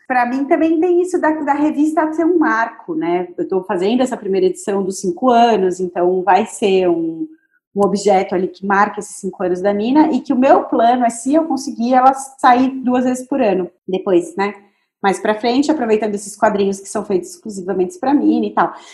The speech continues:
Mas, assim, eu não, eu não te dou uma resposta de mercado de importância, sabe? Mas, tipo, por exemplo, pra você participar de um Artist Alley, você tem que ter uma publicação impressa.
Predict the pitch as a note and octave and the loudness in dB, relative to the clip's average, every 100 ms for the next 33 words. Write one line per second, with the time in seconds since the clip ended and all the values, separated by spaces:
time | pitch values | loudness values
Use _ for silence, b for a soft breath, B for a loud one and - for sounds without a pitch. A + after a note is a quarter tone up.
0 | B B4 A#4+ - F#4 D4 D4 D4+ E4+ F#4+ | B -2 0 2 0 0 -2 0 2 0
1 | D#4 D#4+ - G#4 E4 C4 A#3+ A#3 A#3+ - | 2 0 0 -2 0 2 0 -2 -8 -8
2 | - F#3+ G3+ - A3+ G#3 A3 G#3+ - F3+ | -2 0 0 -4 -8 -4 -6 -6 -2 0
3 | F#3 G#3+ G3 A3+ A3+ B3 C4+ - F#3 D#3 | 0 -2 -6 -4 -2 0 -2 0 0 0
4 | D#3 D3 - F#3+ F3+ E3 D#3+ B B B | -2 -8 -6 -2 -2 -2 -6 B B B
5 | _ _ E4 F4 F#4+ F4 E4 A#3+ C4 B3 | _ _ 2 4 2 4 4 4 2 0
6 | A#3+ F#3+ F3+ - - - - C4 D#4 C4+ | 2 0 -2 0 2 2 0 -2 0 0
7 | - - D4 - F#3 F3+ F3 F#3 A3+ A3 | -2 -6 0 2 2 2 -2 -6 -4 -2
8 | A3 G#3+ G#3 - G3 - F#3 A3 B3+ F#3 | -2 0 -2 -4 -16 -4 2 4 2 2
9 | D#3+ - - _ _ _ _ _ - A#3 | -2 -4 -14 _ _ _ _ _ -10 -6
10 | A#3+ B3+ C4 C4 C4 C4 D#4 D#4 D4+ D#4+ | -2 0 2 2 0 -4 -4 -2 0 0
11 | - E4+ A#3+ F#3 - E3 | 0 0 0 -2 -8 -16